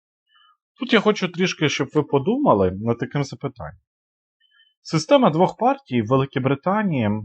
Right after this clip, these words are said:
сучасники називали системою гойдалок. Характерно, що парку, яка не була зараз,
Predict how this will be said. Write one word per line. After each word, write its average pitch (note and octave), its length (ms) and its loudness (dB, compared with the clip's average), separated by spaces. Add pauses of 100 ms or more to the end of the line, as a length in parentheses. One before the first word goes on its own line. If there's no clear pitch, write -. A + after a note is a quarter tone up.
(160)
сучасники D3 640 -4
називали A#2 440 2
системою A#2 640 -2
гойдалок. G2+ 540 0 (720)
Характерно, F3 800 0
що - 640 0 (460)
парку, C#3 600 2 (600)
яка C3 480 4
не B2 160 2
була D3 400 2
зараз, G#2+ 400 0